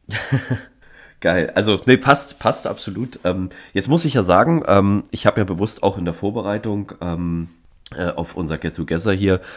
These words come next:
mir, äh, so wenig Content wie möglich, äh, angeschaut, weil ich möchte einfach auch, ich hab jetzt die Möglichkeit natürlich auch mit dir als Gründer, ähm,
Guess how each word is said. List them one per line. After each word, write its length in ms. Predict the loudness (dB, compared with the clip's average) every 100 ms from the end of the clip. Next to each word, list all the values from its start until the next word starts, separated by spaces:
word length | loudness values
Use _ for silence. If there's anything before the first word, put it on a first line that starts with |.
| -20 -20 -6
mir, 480 | 0 4 4 4 2
äh, 180 | 0
so 260 | 0 -2 0
wenig 260 | 2 2 -2
Content 400 | -6 -6 -6 -4
wie 60 |
möglich, 460 | -4 -4 -8 -12 -14
äh, 40 | -12
angeschaut, 680 | -10 -10 -12 -10 -10 -10 -2
weil 300 | 2 2 0
ich 240 | -8 -8 -2
möchte 260 | -2 0
einfach 200 | -2 0
auch, 160 | -2 -4
ich 120 | -4
hab 100 | -6
jetzt 180 | -6 -6
die 40 |
Möglichkeit 540 | -4 -4 -6 -6 -4 -4
natürlich 320 | -6 -6 -6
auch 120 | -6
mit 160 | -6 -2
dir 160 | -2
als 200 | -2 -6
Gründer, 420 | -4 -4 -2 -4 -6 -16 -20 -20 -6
ähm, 340 | -2 0 -2